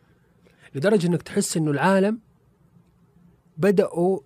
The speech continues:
يعني، واو، ينبسطون يشوفون قديش ال-، بعدين تبدأ ترى وترين إنه العالم كله بدأ ينفصل عنكم. يعني، أصحابكم المقربين شوي بدأوا يبعدون شوي، الناس بدأت، يعني، لأنه سوالفنا كلها دم، سوالفنا كلها قتل، العالم ما بتسمع زي كذا.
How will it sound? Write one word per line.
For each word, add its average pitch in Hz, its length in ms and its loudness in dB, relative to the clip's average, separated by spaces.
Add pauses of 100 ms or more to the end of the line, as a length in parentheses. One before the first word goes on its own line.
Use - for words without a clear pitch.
يعني، 143 220 -4
واو، 180 400 -4
ينبسطون 180 520 -4
يشوفون 196 380 -4
قديش 180 420 -4
ال-، 185 100 -12 (580)
بعدين 180 220 -2
تبدأ 196 400 -2
ترى 208 420 -6 (220)
وترين 170 560 -6
إنه 156 240 -6
العالم 175 480 -6
كله 180 320 -10
بدأ 160 200 -6
ينفصل 143 500 -8
عنكم. 113 320 -16 (260)
يعني، 107 220 -16
أصحابكم 143 480 -8
المقربين 139 460 -8
شوي 143 300 -12
بدأوا 127 220 -12
يبعدون 117 260 -12
شوي، 101 340 -18 (580)
الناس 143 440 -4
بدأت، 139 380 -8
يعني، 156 240 -4
لأنه 202 180 2
سوالفنا 226 360 -2
كلها 202 220 -2
دم، 160 300 -2
سوالفنا 190 300 -4
كلها 185 220 -2
قتل، 170 220 -6
العالم 165 320 -4
ما 214 100 -2
بتسمع 208 300 -6
زي 170 140 -6
كذا. 170 200 -8